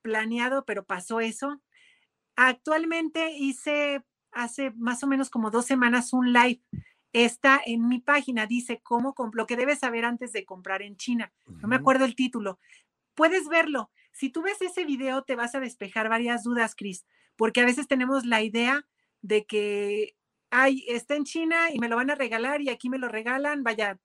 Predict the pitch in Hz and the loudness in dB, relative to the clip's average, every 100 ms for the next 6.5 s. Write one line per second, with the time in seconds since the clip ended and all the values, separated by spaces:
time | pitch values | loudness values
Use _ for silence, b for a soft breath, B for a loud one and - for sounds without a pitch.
0 | _ _ _ 220 226 226 226 220 233 254 | _ _ _ -10 -8 -4 -4 0 2 4
1 | 269 262 262 240 214 214 254 302 302 247 | 2 0 0 0 0 0 2 2 2 0
2 | 233 233 220 220 202 190 208 214 214 202 | -2 -2 0 0 -2 -4 -4 -2 -4 -6
3 | - 175 175 202 185 _ _ _ _ 214 | -6 -8 -6 -6 -8 _ _ _ _ -6
4 | 233 269 247 247 - 254 254 320 302 320 | -4 0 0 0 2 2 4 4 4 2
5 | _ 226 214 185 233 254 262 320 262 254 | _ -8 -8 -8 -2 0 0 -4 -4 -4
6 | 269 262 254 269 285 | -4 -6 -6 -6 -10